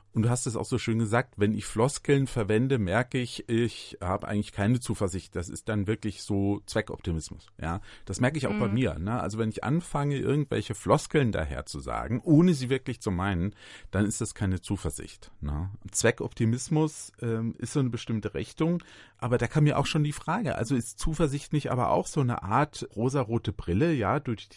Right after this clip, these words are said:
Speaker 1: die ich die Dinge dann sehe, um sie für mich erträglicher zu machen? Oder würdest du sagen, nee, das ist wirklich nur der Optimist, der sich die Dinge schönredet?
Speaker 2: Ich glaube tatsächlich, es gibt halt immer die Kehrseite, wenn man grundsätzlich immer optimistisch ist,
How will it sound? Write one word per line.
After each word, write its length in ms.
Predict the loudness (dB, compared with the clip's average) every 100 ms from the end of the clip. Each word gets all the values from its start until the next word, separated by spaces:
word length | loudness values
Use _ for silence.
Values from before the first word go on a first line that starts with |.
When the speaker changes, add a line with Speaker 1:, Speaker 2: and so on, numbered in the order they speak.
| -6
Speaker 1:
die 120 | -4
ich 120 | -4
die 140 | -6 -2
Dinge 220 | 0 0
dann 220 | 0 0
sehe, 360 | 0 0 0 0 -10 -20 -8 2
um 180 | 2
sie 160 | 2 -2
für 300 | -4 0 2
mich 260 | 2 0 -4
erträglicher 760 | -2 0 0 0 -2 0 -2
zu 180 | 0 0
machen? 680 | 2 2 0 -2 -2 -2 -4 -10 -20 -12 2
Oder 200 | 4 6
würdest 180 | 2 0
du 40 |
sagen, 480 | 4 4 4 4 4
nee, 200 | 6 4
das 220 | 0 -4
ist 200 | -4 -2
wirklich 400 | -2 0 -4 -2
nur 420 | 0 4 2 2 -4 -20 -18 -4
der 100 | -2
Optimist, 480 | -2 2 2 2 0
der 100 | 0
sich 200 | 0 -4
die 120 | -4
Dinge 220 | -2 -2 -2
schönredet? 640 | -4 -6 -6 -10 -10 -16 _ _ -8
Speaker 2:
Ich 180 | -6 0
glaube 300 | 2 2 0
tatsächlich, 560 | -4 -2 -4 -4 -4
es 120 | -4
gibt 220 | -4 -4 -2
halt 160 | -2
immer 240 | 0 0 0
die 160 | -2
Kehrseite, 600 | -2 0 2 2 2 0
wenn 100 | 0
man 280 | 2 4 2
grundsätzlich 720 | 0 0 0 0 0 -4 0
immer 340 | 2 6 6 4
optimistisch 800 | -2 2 4 4 0 -4 -4 -4
ist, 580 | -2 -2 -2 -4 -8